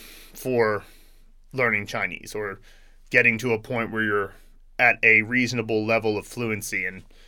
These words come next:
you know, that sense is something that is somewhat self-imposed. So, you know, I'm not exactly sure how old Alina is, but she has kids. And so, you know, we can assume that she's probably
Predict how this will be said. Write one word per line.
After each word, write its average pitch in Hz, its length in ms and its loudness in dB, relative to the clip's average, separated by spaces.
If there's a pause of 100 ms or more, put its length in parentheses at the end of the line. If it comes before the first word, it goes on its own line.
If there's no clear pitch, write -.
(240)
you 123 100 -2
know, 110 280 2
that 147 300 2 (120)
sense 190 420 -2
is 131 200 -4
something 139 420 -4
that 127 200 0
is 127 240 -6 (240)
somewhat - 380 -2
self-imposed. 160 880 2 (300)
So, 127 380 2 (1300)
you 139 120 -4
know, 113 360 2
I'm 127 280 2
not 123 180 2
exactly 120 380 2
sure 120 280 2
how 113 340 4
old 131 420 2
Alina 120 360 0
is, 117 300 0
but 117 140 -2
she 117 120 0
has 107 200 4
kids. 120 460 0
And 107 280 -8
so, 110 300 0 (460)
you 117 80 -4
know, 110 60 -2
we 110 100 -4
can 113 160 0
assume 120 460 -2
that 117 140 -4
she's 110 200 -6
probably 113 640 0